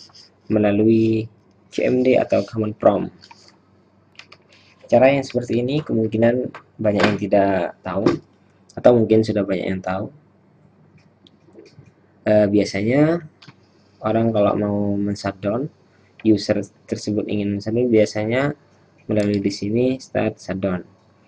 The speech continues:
Di sini ada cara, beberapa cara ya, menggunakan C M D, eh, sehingga kalau melalui command prompt ini bisa diberikan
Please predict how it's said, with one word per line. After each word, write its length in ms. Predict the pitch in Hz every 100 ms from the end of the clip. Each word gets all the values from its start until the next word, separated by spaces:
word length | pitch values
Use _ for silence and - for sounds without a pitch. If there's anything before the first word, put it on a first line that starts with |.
| - -
Di 80 | 107
sini 320 | 113 120 131
ada 320 | 110 104 104
cara, 720 | - 98 92 101 120 123 131 - _ _ _ _ _
beberapa 480 | 101 98 98 95 98
cara 320 | 95 98 117 110
ya, 160 | 98 - _ _ _ _ _ _ _ _ - 104
menggunakan 480 | 107 104 104 107 104
C 20 | 98 98
M 240 | 92 92
D, 20 | 110 147 - _ _ _ _ _ _ _ -
eh, 880 | 104 104 104 101 101 101 101 101 98 110 -
sehingga 640 | 107 104 107 120 131 - _ _ _ _ _ - _ _ - _ - -
kalau 200 | 95 107
melalui 320 | 104 101 104
command 320 | 104 104 101
prompt 240 | 107 98 107
ini 240 | 127 127
bisa 560 | 107 - 120 120 120 113
diberikan 560 | 110 101 98 - 110